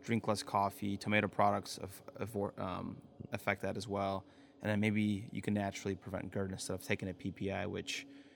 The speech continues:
you don't need to. And there's no point of putting yourself at risk of all these, you know,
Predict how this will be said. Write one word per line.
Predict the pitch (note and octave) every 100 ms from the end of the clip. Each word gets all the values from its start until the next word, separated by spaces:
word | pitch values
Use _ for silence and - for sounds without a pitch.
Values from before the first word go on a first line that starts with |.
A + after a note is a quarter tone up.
| - - -
you | C3
don't | D3+
need | C#3 D3+
to. | G#2 F#2 -
And | G2 G2+ G2+
there's | G2 A2
no | A#2+
point | A2 A#2+ A2
of | -
putting | A2+ G#2
yourself | - G#2
at | G2 G2+
risk | G2+ -
of | G2+ G2+
all | G2+
these, | F#2+ F#2+ F#2+ - - - - -
you | - G#2
know, | F2+